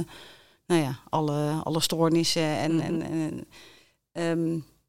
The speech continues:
Speaker 1: zoek je dan eerst de, de, de samenwerking met Advisium of ga je een samenwerking aan met een G G Z-organisatie?
Speaker 2: Ehm, nee, ook wel Advisium, maar ook wel, eh, maatschappelijk werken vanuit Cirelo. Eh,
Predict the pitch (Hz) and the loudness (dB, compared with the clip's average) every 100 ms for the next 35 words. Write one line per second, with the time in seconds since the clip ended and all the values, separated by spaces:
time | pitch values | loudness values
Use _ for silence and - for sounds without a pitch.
0 | _ _ - 226 202 180 175 160 190 175 | _ _ 2 4 4 4 4 2 2 2
1 | - - - 156 156 - 165 151 143 147 | 0 -2 -4 -8 -8 -6 -6 -6 -10 -4
2 | 160 175 156 160 147 165 156 - - 233 | 0 2 2 0 0 0 0 0 0 2
3 | - 294 294 190 - 151 147 170 170 180 | 2 2 0 -2 -2 -2 2 2 2 0
4 | 185 185 190 190 185 185 - 185 - - | 0 -4 -4 -4 -2 -2 0 -2 0 -2
5 | - 139 147 156 151 147 - - 156 135 | -2 -4 -2 -2 -2 -2 0 0 -2 -6
6 | - _ _ _ _ 208 214 208 208 202 | -16 _ _ _ _ 2 4 4 2 0
7 | 202 208 208 208 208 - 220 220 214 214 | 0 2 4 4 4 2 0 0 0 2
8 | 202 214 - 285 294 294 285 262 - 220 | 0 -4 -6 -8 -6 -4 -4 -4 -2 0
9 | 233 233 226 233 226 196 208 208 208 208 | 0 0 0 0 -2 -6 -6 -4 -4 -4
10 | 214 - - 208 208 - 214 196 175 165 | -4 -4 -4 -4 -2 -2 -2 -2 0 0
11 | 208 294 285 - 262 - 233 226 226 226 | 0 0 0 0 0 0 2 4 4 2
12 | 240 - | -2 -8